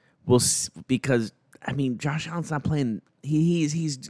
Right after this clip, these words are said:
getting a lot of yards and touchdowns, and fan-, like, fantasy football wise, he's number one overall. But that, that doesn't really accumulate to wins because I-, if it was, then they'd be undefeated right now.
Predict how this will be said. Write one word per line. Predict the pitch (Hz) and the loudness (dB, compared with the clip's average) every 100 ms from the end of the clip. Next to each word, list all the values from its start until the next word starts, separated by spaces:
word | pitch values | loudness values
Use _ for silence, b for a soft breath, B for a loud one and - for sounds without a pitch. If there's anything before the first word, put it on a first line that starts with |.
| - - | -20 0
getting | 190 202 | 2 4
a | 175 | 4
lot | 151 139 | 4 6
of | |
yards | 123 131 131 127 | 6 6 4 2
and | 107 | 0
touchdowns, | 120 - 117 | 0 2 0
and | 101 - | 0 0
fan-, | 110 120 - | 2 2 0
like, | 87 95 | -8 0
fantasy | 147 151 143 113 | 2 4 2 0
football | 151 - 110 | 2 4 6
wise, | 98 98 | 6 4
he's | 104 101 | 0 -2
number | 113 104 | 0 0
one | 92 107 120 104 | 0 0 0 4
overall. | 104 82 85 110 107 85 104 b b b b b _ _ _ - 104 - | 2 2 6 8 10 8 4 b b b b b _ _ _ -20 2 4
But | 143 107 - _ _ _ _ _ _ _ _ - | 6 4 0 _ _ _ _ _ _ _ _ -6
that, | 113 123 - 95 | 0 0 0 -4
that | 113 113 98 - _ 101 - | 0 0 -2 -12 _ -10 2
doesn't | 123 117 117 | 2 2 0
really | 117 113 110 85 | 2 2 0 -4
accumulate | - 123 117 113 - | -2 0 2 0 -4
to | 95 | -2
wins | 139 180 113 - - - _ _ | 0 2 -2 -2 -4 -6 _ _
because | - 113 113 98 - _ _ _ _ _ _ 117 | -2 2 2 0 -6 _ _ _ _ _ _ 0
I-, | 123 | 2
if | 120 113 123 | 4 2 4
it | 113 | 4
was, | 139 226 185 170 | 4 4 2 0
then | 147 139 | -2 0
they'd | 135 | -2
be | 127 131 | 0 -2
undefeated | 131 117 147 123 80 | -2 -4 -4 -4 -6
right | 78 67 | -12 -14
now. | 69 - | -16 -18